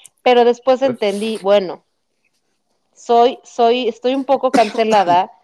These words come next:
porque me pasé el código de vestimenta formal por las nalgas,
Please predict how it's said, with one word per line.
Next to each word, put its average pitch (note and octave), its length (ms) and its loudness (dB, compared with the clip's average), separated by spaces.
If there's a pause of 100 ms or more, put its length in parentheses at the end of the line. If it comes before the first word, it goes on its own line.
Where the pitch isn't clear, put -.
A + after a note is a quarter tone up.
(300)
porque A3 280 -2
me G3+ 140 -4
pasé G#3 280 -2
el A#3 140 -2
código B3 320 2
de G3+ 100 -2
vestimenta G3 560 -4
formal F3 540 -6 (1000)
por F3+ 200 -6
las F3 220 -2
nalgas, G#3 680 0